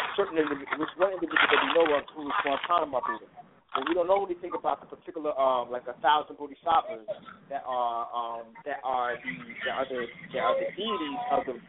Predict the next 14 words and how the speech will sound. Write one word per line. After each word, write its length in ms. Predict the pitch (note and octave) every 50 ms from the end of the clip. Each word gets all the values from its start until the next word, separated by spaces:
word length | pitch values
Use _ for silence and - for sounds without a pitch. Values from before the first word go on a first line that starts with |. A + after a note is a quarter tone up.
| - -
the 80 | C#3 - -
system 240 | - F#3 - - D#3+ D#3
of 80 | C3+ -
Vajrayana, 640 | D#3 D3 D3 - - C3 C#3+ D#3 D#3 D#3 - - -
which 320 | - F#3 G3 F#3+ - -
is 80 | C#3 -
the 80 | -
esoteric 560 | - E3+ F3 - - - - F3 F3 E3+ E3 - -
system 240 | D3+ D3 C#3+ C#3 C3+
of 80 | C3 -
Bu-, 160 | C3 D3 D#3 B2+
of 80 | B2 - - C3
Buddhism. 320 | C3 B2 A#2+ A2 - - - - - - - - - - - - - - -
Um, 480 | C#3+ C#3+ C3+ C3 C3 C3 B2+ B2+ C3